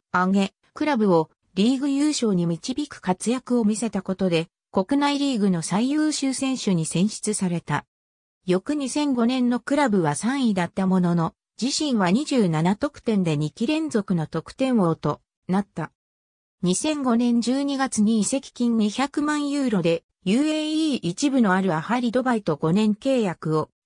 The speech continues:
締結し、三十三試合十六得点を挙げる活躍を見せたが、二千六年二月に肝炎のために契約解除となった。その後、二千七年に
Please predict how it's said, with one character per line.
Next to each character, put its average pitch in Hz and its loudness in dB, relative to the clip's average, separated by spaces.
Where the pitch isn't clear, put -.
締 214 0
結 - -4
し、 - -4
三 285 -4
十 202 0
三 220 -2
試 269 0
合 226 2
十 214 2
六 285 -2
得 - -4
点 185 2
を 160 2
挙 156 -2
げ 165 -2
る 160 -2
活 190 -2
躍 262 0
を 277 4
見 262 -4
せ 233 -4
た 185 -4
が、 165 0
二 170 2
千 285 -2
六 202 0
年 262 0
二 160 0
月 190 0
に 180 2
肝 330 -2
炎 285 0
の 185 0
た 202 2
め 208 4
に 180 2
契 196 0
約 277 -4
解 311 -2
除 196 -2
と 185 -4
な 165 -2
っ - -12
た。 135 -4
そ 202 -2
の 277 0
後、 254 0
二 196 4
千 339 -2
七 226 4
年 214 4
に 175 -2